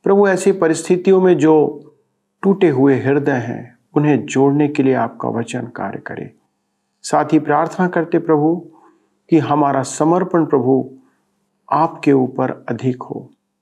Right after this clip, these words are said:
हम कभी भी अपने जीवन में आपका स्थान धन को या किसी अन्य चीज को ना दें, क्योंकि प्रभु एक ही चीज है जिससे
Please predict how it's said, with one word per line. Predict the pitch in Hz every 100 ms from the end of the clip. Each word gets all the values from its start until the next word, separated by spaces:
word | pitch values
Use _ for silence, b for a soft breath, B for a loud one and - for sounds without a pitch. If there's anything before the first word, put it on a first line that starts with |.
| - -
हम | 165
कभी | 165 160 185 220
भी | 170 120 - - -
अपने | 131 143 139
जीवन | 120 143 165 165
में | 143 123 117 - b b b b b b _ -
आपका | 143 165 - 156 135
स्थान | - - 139 139 131 127
धन | - 147 156
को | 143 135
या | 131
किसी | 127 175 - 180
अन्य | - 135 143 139
चीज | 147 139 -
को | 127
ना | 117 120
दें, | 117 127 123 _ _ _ _ _ _ -
क्योंकि | 220 214 214
प्रभु | 185 185 190
एक | 175 180
ही | 202 185
चीज | - 175 170
है | 151 143
जिससे | 135 - 147